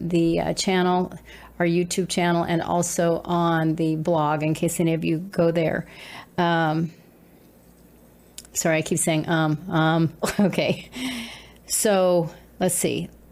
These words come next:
Let me get into what he started showing me after the pink sky, pink and blue sky.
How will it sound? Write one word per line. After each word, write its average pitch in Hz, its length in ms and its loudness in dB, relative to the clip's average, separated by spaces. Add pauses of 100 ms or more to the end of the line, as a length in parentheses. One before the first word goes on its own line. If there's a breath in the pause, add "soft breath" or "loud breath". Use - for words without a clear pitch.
Let 185 160 2
me 196 140 4
get 180 220 2
into 170 840 2 (340)
what 180 220 2
he - 180 -2
started 165 400 0
showing 160 540 2
me 165 280 -2
after 165 420 -2
the 156 100 0
pink 156 320 -2
sky, - 580 -4 (520)
pink 170 220 0
and 156 120 2
blue 160 200 2
sky. - 500 -4